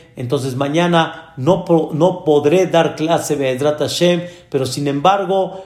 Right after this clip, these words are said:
nos vemos primeramente Dios el miércoles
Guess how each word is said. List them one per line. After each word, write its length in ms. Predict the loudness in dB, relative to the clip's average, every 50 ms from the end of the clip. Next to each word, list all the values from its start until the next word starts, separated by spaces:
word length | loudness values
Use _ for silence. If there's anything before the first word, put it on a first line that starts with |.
| -16 -8 -4
nos 260 | -2 -2 -2 0 2
vemos 360 | 2 4 4 4 2 0 -2
primeramente 680 | -2 -2 -2 0 0 2 2 2 2 0 0 -2 0
Dios 320 | 0 2 2 2 0 0 -2
el 140 | -2 -2
miércoles 1000 | -2 0 2 4 4 4 2 2 2 2 4 6 6 4 4 2 -2 -8 -14